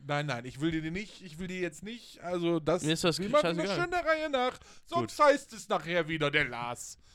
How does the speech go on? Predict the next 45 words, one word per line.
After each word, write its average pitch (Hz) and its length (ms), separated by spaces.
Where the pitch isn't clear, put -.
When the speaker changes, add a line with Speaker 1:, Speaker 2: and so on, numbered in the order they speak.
Speaker 1:
Nee, 330 160
nee, 302 200
nee. 254 360
Speaker 3:
Das 151 180
ist - 60
gut, 156 160
also 156 260
schieben - 320
wir 165 120
quasi 156 320
das, 151 180
was 156 160
wir 160 100
für 147 120
heute 156 240
geplant 139 340
haben, 135 160
einfach 127 220
auf 113 160
nächste 98 340
Woche. 92 160
Speaker 2:
Ja. 147 120
Speaker 1:
So 330 60
machen 277 220
wir 123 80
das. 113 260
Speaker 3:
Lars 135 300
Sätze, 156 380
Robins 127 380
Speaker 2:
Ja. - 40
Speaker 3:
Thema, 131 360
Speaker 1:
Ja. 202 60
Speaker 3:
dann 127 140
in 120 100
der 113 100
Speaker 2:
Ja. 104 40
Speaker 3:
nächsten 98 260
Speaker 1:
Ich 214 80
Speaker 3:
Woche. 226 100
Speaker 1:
werde 240 100
nächste 214 200
Woche 208 140
einfach 170 160
die 131 80
Fresse 262 200